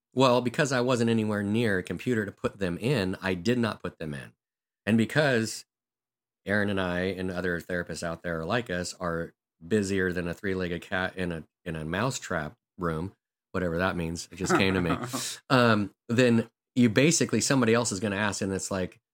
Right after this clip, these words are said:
Speaker 1: "Oh, yeah, two o'clock works." So then Nate goes out there, and the person that I told over text in clear writing, like, "Yeah, you can do it, and it's Nate's fault that he did this,"
Speaker 2: Mm-hmm.
Speaker 1: is sitting out there.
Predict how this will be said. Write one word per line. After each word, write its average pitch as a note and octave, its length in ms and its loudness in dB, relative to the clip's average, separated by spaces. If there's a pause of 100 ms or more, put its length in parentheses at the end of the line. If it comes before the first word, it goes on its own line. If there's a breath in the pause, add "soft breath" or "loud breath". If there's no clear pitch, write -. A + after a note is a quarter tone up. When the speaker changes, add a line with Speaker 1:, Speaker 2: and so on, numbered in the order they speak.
(200)
Speaker 1:
"Oh, F3+ 80 4
yeah, F#3+ 200 4
two G#3 220 4
o'clock B2 340 -2
works." G#2 380 -2
So C3 180 4
then A#2+ 280 4
Nate C3 260 4
goes A2+ 200 2
out B2 260 0
there, F#2+ 320 0 (360)
and G#2 100 2
the G#2 40 4
person C3 340 2
that G#2 120 0
I G2 80 2
told A#2+ 640 2 (760)
over C#3 240 6
text - 540 0
in A#2 140 6
clear B3+ 300 4
writing, C3+ 580 4 (200)
like, G2+ 220 -2
"Yeah, B2+ 180 0
you A#2 160 0
can G#2+ 160 -2
do C#3 140 4
it, F#2+ 240 0
and A2 120 -2
it's A2+ 140 -4
Nate's C#3 240 0
fault A2+ 260 -2
that F#2 100 -6
he F2+ 80 -2
did C3 200 -2
this," A2 220 -6
Speaker 2:
Mm-hmm. A#2 280 -12
Speaker 1:
is D3 180 4
sitting F#3 260 2
out E2 180 -4
there. D2+ 240 -10